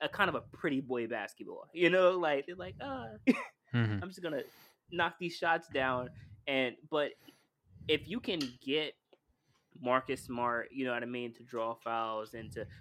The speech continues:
Speaker 1: cause problems, get Jason Tatum to really get in there and kind of defend at a high level, Jaylen Brown to defend at a high level, just kinda just get those guys to really, "Okay, believe that we got this." They could really push the Warriors. I still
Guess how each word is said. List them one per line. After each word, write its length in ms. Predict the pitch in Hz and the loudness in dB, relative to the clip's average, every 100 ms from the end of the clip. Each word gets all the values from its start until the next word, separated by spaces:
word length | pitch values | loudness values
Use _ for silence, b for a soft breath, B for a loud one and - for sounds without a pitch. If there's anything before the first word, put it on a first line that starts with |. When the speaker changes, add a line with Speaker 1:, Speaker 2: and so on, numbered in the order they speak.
| - | -8
Speaker 1:
cause 460 | - 139 135 135 - - | 0 4 4 2 -4 0
problems, 480 | 123 120 113 113 | 2 2 -2 -8
get 220 | 123 127 - | -4 -4 -2
Jason 320 | 131 - 131 | -6 -6 -10
Tatum 560 | - 127 123 117 110 - b - | -2 0 0 -2 -6 -12 b -12
to 100 | 127 | -6
really 280 | 135 131 127 | -2 -4 -2
get 160 | 131 127 | -2 0
in 160 | 123 | -2
there 420 | 123 120 117 110 98 | -2 -2 -2 -2 -6
and 200 | 110 113 - | -8 -10 -12
kind 300 | - 131 123 | -6 -4 -4
of 140 | 113 - 127 | -6 -10 -16
defend 420 | 123 - 139 127 | -16 -6 -4 0
at 80 | 117 | 0
a 40 | |
high 220 | 113 123 123 | 0 0 0
level, 460 | 117 123 120 113 | 2 0 0 -4
Jaylen 400 | 113 131 127 120 | -2 -4 -4 -2
Brown 240 | 123 127 123 | 0 2 0
to 60 | |
defend 380 | 117 - 117 113 | -4 -10 -10 -8
at 80 | 113 | -4
a 40 | |
high 140 | 120 117 | -2 -2
level, 480 | 113 113 113 107 - | -4 -6 -8 -12 -12
just 140 | 135 - | -16 -8
kinda 240 | 160 170 156 | -6 -6 -6
just 220 | 143 143 | -8 -8
get 180 | 135 - | -6 -4
those 220 | 127 123 | -6 -6
guys 320 | 120 117 113 | -6 -6 -8
to 100 | 123 | -10
really, 300 | 123 120 107 | -6 -6 -6
"Okay, 240 | 113 113 | -8 -8
believe 360 | 110 120 120 110 | -8 -4 -4 -4
that 180 | 104 101 | -6 -6
we 160 | 127 - | -8 -4
got 300 | 113 117 - | 0 0 0
this." 300 | 151 160 - b b - - | -2 -4 -6 b b -8 0
They 160 | 185 | 0
could 300 | - 196 135 117 | 2 -2 -2 -2
really 260 | 143 151 | 0 0
push 320 | 147 - 147 - | -2 -4 -4 -4
the 80 | |
Warriors. 380 | 143 143 156 156 147 | -6 -4 -4 -4 -2
I 180 | 175 | -4
still 680 | - - - 175 208 214 214 | -6 -10 0 2 4 2 -4